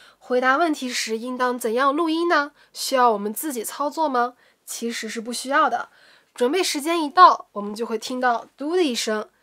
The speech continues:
那么录音时间就会立即开启。这一刻，我们就需要准备好组织一号的答案来进行公答了。那么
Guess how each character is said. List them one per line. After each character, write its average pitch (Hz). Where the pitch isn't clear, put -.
那 233
么 226
录 262
音 285
时 233
间 220
就 247
会 214
立 330
即 214
开 226
启。 -
这 370
一 277
刻， -
我 202
们 202
就 214
需 233
要 240
准 190
备 226
好 -
组 202
织 240
一 233
号 220
的 220
答 220
案 247
来 214
进 247
行 214
公 262
答 220
了。 262
那 254
么 240